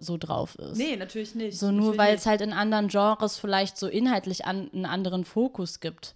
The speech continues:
Speaker 1: Und wie gesagt, also ich merke gerade dadurch, dass ich mich beruflich viel mit so feministischen Themen auch auseinandersetze, ähm,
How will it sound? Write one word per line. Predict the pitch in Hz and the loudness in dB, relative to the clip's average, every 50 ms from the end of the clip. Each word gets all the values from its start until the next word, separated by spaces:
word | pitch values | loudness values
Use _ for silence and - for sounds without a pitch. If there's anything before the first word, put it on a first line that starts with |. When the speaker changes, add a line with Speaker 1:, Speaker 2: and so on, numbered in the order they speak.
| - _ - - - - - | -20 _ -20 -20 -20 -14 -6
Speaker 1:
Und | - 202 185 | -4 -2 0
wie | 208 196 | 0 0
gesagt, | 208 190 196 202 214 233 233 - | 0 2 2 2 2 2 0 0
also | - 208 196 208 | 0 0 0 0
ich | 180 202 - | -2 -2 -2
merke | 233 226 226 226 240 220 | 0 0 -2 -2 -4 -4
gerade | - - 196 208 220 220 | 0 2 2 2 2 2
dadurch, | 208 208 214 226 220 226 196 | 2 4 4 4 2 0 -2
dass | - 208 196 196 | -2 -4 -4 -4
ich | 185 - | -4 -6
mich | 214 185 - | -6 -4 -4
beruflich | 214 202 220 233 - - 214 - | -2 -2 -2 -2 -4 -4 -8 -8
viel | - - 233 240 233 | -6 -4 -2 0 0
mit | 226 214 208 | 0 -2 -2
so | - 196 196 | -4 -4 -2
feministischen | - 220 208 208 202 208 208 - - - - 214 196 | 2 2 4 4 4 2 0 -2 -6 -12 -10 -6 -2
Themen | - 208 202 196 | -2 0 0 0
auch | 170 - | -2 -2
auseinandersetze, | - 190 - 190 190 214 254 277 247 214 208 208 208 - - 220 214 - - - - - - - _ - | -2 -2 -2 0 2 2 4 4 4 4 2 0 -2 -2 -4 -4 -4 -4 -8 -16 -20 -20 -20 -16 _ 0
ähm, | - 202 202 196 196 190 180 | 2 4 4 4 2 0 -2